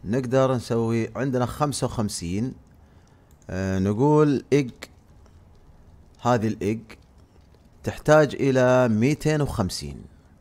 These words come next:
يعني إحنا الآن محتاجين خمسة، آه، خمسة وتسعين. محتاجين خمسة وتسعين. محتاجين إلى خمسة وتسعين.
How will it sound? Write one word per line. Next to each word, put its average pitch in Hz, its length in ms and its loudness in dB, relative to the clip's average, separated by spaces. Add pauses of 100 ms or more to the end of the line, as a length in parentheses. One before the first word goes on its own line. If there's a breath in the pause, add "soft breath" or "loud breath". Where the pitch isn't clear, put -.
(600 soft breath)
يعني 107 340 2
إحنا 131 220 2
الآن 127 280 2
محتاجين 117 640 0
خمسة، 123 580 -6
آه، 107 140 -2
خمسة 117 380 -4
وتسعين. 67 520 -10 (1500)
محتاجين 82 720 -6 (160)
خمسة 123 560 -6
وتسعين. - 680 -12 (2500 soft breath)
محتاجين 110 760 -6
إلى 90 360 -6
خمسة 131 440 -6
وتسعين. 117 760 -6